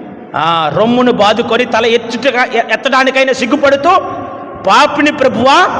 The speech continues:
మన్నించమన్నాడు." మరి మన ప్రార్థన జీవితం ఏ విధంగా ఉన్నది?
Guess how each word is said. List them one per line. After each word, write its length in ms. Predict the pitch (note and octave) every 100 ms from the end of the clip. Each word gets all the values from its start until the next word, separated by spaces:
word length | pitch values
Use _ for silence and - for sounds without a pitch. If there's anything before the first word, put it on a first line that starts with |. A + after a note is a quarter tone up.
| - - - - - - - - - - -
మన్నించమన్నాడు." 800 | B2+ E3 F3+ F#3 D#3+ C#3 A#2 - - - - - - - - - - D3
మరి 140 | E3
మన 180 | E3+ F#3
ప్రార్థన 520 | F#3 F#3 G3 - G#3+ G#3 G#3 - - -
జీవితం 320 | F#3+ G3 F#3
ఏ 140 | E3+
విధంగా 300 | F3+ F#3 F3+
ఉన్నది? 320 | E3 D3+ C#3+